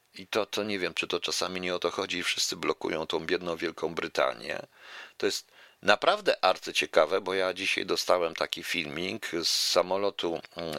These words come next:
Eurowings lecącego chyba do Stuttgartu, gdzie kapitan samolotu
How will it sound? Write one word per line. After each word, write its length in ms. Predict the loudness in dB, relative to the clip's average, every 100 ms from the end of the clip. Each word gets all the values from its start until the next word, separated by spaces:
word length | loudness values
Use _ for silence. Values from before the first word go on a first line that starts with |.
| 0
Eurowings 800 | 0 2 2 2 0 -4 -4 -4
lecącego 520 | -2 -4 -2 0 0
chyba 320 | 2 0 0 0
do 120 | 0
Stuttgartu, 840 | -2 -6 2 2 2 -2 -2 -2
gdzie 320 | -4 -2 0 2
kapitan 720 | 0 0 -4 2 2 2 -8 -16 -18 -16 -2
samolotu 800 | 0 4 4 2 0 0 -2